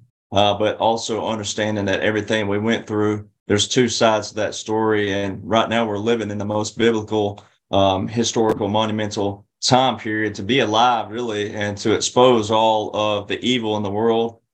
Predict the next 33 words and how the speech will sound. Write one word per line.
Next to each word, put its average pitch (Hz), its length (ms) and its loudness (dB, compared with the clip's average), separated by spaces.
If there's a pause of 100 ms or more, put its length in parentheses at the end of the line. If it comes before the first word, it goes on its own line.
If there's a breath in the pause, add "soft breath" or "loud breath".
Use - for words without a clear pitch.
the 87 60 -6
spiritual 117 440 2
forces 107 440 -2
that 107 180 0
we 104 140 -2
face 110 340 0
every 110 220 -4
single 104 320 -4
day. 101 380 0 (440)
Um, 101 400 2
so 107 220 -2
it's 101 100 -4
very 127 200 2
important 110 400 -2
that, 101 340 -6
that 101 260 2
veterans 113 580 0 (280)
know 117 340 0
that, 135 320 0 (280)
um, 98 260 2
and 101 100 -4
know 113 300 0
that 107 220 -4
you 104 100 -8
do 127 180 -2
have 123 160 2
a 110 60 -4
place. 120 640 -2
I'm 127 220 4
serving 123 400 -2
beyond 120 320 0
my 113 140 -2
service. 127 640 -4